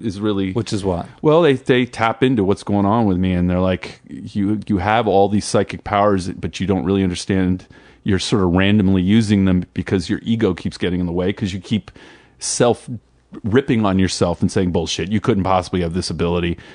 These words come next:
Speaker 2: Uh-huh.
Speaker 1: I've only really started coming out with it, like, literally three months ago. I started talking. I kept it to myself 'cause I felt like people are gonna just think I'm crazy.
Speaker 2: Would you talk to your wife about it?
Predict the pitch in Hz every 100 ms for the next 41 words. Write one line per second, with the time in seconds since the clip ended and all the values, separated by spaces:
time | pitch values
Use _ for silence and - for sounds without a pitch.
0 | - 82 95 90 101 151 196 196 143 139
1 | 151 131 - 131 117 - 127 113 117 95
2 | 90 80 87 - 101 101 95 - 92 85
3 | 82 - 69 73 85 101 - 92 80 -
4 | 92 117 113 - 113 - - 92 80 -
5 | 82 - 82 90 85 - 82 85 - 127
6 | - 85 80 78 80 80 - 85 80 82
7 | 82 - - 95 87 71 73 117 107 101
8 | 117 104 - 101 92 92 117 110 113 131